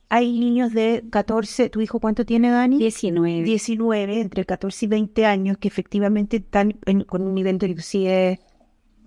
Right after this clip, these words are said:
Speaker 1: impresionante, pero que también son parte de un grupo privilegiado, donde son
Speaker 2: Sí,
Speaker 1: niños
Speaker 2: pues.
Speaker 1: que han estado con, con, con una educación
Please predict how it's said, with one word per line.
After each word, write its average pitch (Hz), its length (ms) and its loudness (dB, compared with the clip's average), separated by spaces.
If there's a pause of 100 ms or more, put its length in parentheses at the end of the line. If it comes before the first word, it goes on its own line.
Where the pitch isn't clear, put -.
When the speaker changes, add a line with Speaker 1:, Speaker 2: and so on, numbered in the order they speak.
(500)
Speaker 1:
impresionante, 196 960 -2 (800)
pero 240 200 4
que 247 120 0
también 247 440 4 (160)
son 359 340 -2 (840)
parte 277 460 0
de 254 380 0 (120)
un 240 220 0
grupo 240 360 0
privilegiado, 196 1120 0
donde 190 400 -2
son 226 240 0
Speaker 2:
Sí, 190 120 0 (120)
Speaker 1:
niños 226 160 0
Speaker 2:
pues. 185 160 0
Speaker 1:
que 233 80 2
han 220 180 2
estado 294 840 2 (340)
con, 220 300 -2 (280)
con, 190 500 -2 (120)
con 196 340 -2
una 233 240 2
educación 269 1000 0